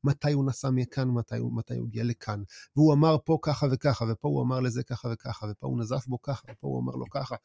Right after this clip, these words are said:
אלו דברים ש-, אה, אה, הופכים, אה, הופכים להיות מין, אה, אה, מנסה למצוא את המילים המדויקות, אה, אה, אה, כמו מ-, אה,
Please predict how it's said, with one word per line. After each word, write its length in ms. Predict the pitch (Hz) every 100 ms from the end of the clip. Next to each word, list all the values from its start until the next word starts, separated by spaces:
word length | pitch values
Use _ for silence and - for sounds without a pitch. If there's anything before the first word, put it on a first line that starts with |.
| - - _ 127
אלו 120 | 131
דברים 340 | 120 127 165
ש-, 100 | 175
אה, 600 | 185 165 156 143 131 127 123 123 120 - _ _ _ _ _ _ _ - -
אה, 200 | 127 127
הופכים, 480 | 123 - - 175 170
אה, 600 | 160 151 143 135 131 123 110 _ - - _
הופכים 320 | - 139 - 185
להיות 260 | 170 165
מין, 260 | 165 180 180
אה, 340 | 170 156 143 135 123 - _ _ _ _ - - -
אה, 60 | 127 127
מנסה 300 | 123 120 -
למצוא 220 | 139 147
את 60 | 151
המילים 240 | 143 147
המדויקות, 540 | 147 131 135 - 156 - - - - 131
אה, 140 | 135 -
אה, 240 | 131 123 123
אה, 500 | 127 123 120 123 123 117 _ _ _ _ _ _ _ _ _ _ - - 151
כמו 240 | - 180 202
מ-, 100 | 196
אה, 220 | 180 160